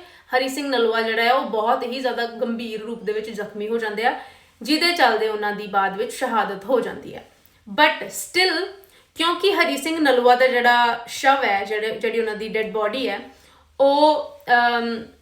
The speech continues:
ਜਮਰੌਦ ਦੇ ਕਿਲੇ ਦੇ ਅੰਦਰ ਹੀ ਹੁੰਦੀ ਹੈ। ਉਹ ਤੋਂ ਇੰਨਾ ਕੁ ਜ਼ਿਆਦਾ ਉਹ ਅਫਗਾਨ ਲੋਕ ਡਰਦੇ ਨੇ ਕਿ ਉਹ ਅੰਦਰ ਨਹੀਂ ਆਉਂਦੇ। ਕਹਿੰਦੇ ਨੇ ਕਿ, ਅਮ,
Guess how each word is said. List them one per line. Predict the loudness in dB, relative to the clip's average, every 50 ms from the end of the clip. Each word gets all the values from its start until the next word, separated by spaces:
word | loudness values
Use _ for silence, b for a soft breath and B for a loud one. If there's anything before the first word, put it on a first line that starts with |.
| _ _ _ _ -20 -12 -4
ਜਮਰੌਦ | 0 2 4 6 6 6 6 4
ਦੇ | 2
ਕਿਲੇ | -2 0 2 2 2 4
ਦੇ | 4 2 4
ਅੰਦਰ | 4 4
ਹੀ | 4 4
ਹੁੰਦੀ | 2 0 -2 0 2
ਹੈ। | 2 2
ਉਹ | 2 2 -2 -2 -2
ਤੋਂ | -2 -2 -4 -4 -4 -6 -2 -2
ਇੰਨਾ | 0 2 2 4 4 4 2 2
ਕੁ | -2
ਜ਼ਿਆਦਾ | -4 -2 0 2 2 4 4 4 4 4
ਉਹ | 4 4 2 0 0 2 0 0
ਅਫਗਾਨ | 0 -2 -2 0 2 2 2 2 4
ਲੋਕ | 6 6 6 4
ਡਰਦੇ | 2 -2 -2 -2 2 2 2
ਨੇ | 2 2
ਕਿ | -2 -4 -2 -2 -2
ਉਹ | 0 0 0 0
ਅੰਦਰ | 2 4 4 4
ਨਹੀਂ | 4 2 2 2
ਆਉਂਦੇ। | 2 2 2 -2 -4 -6 -12 -20 _ _ _ _ _ _ _ b b b b b b b b b b b b b b b b 0
ਕਹਿੰਦੇ | 2 2 4 4 4
ਨੇ | 4 2 0
ਕਿ, | 2 2 2 2 2 0 -2 -2 2
ਅਮ, | 4 6 6 6 4 2